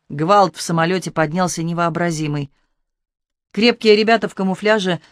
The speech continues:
выносили двоих бандитов и выводили третьего. Синицын распахнул летный френч, вышел вслед за ними на площадку трапа, достал мобильный телефон.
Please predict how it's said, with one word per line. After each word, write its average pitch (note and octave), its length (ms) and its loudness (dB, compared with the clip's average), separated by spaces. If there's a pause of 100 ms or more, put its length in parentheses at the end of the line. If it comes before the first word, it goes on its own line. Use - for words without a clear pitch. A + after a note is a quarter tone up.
(160)
выносили F#3+ 540 0
двоих E3+ 300 0
бандитов E3 600 -2
и F#3+ 100 -4
выводили F#3+ 480 -2
третьего. D3 600 -4 (640)
Синицын G3+ 600 0
распахнул F3+ 680 -4
летный D#3+ 400 -2
френч, G3 520 -4 (540)
вышел A3 400 2
вслед F#3 280 -2
за F3 120 -2
ними E3+ 200 -2
на E3+ 120 -4
площадку E3+ 520 -4
трапа, F#3+ 460 -2 (200)
достал E3+ 580 -2
мобильный D#3+ 480 -2
телефон. D3 600 -6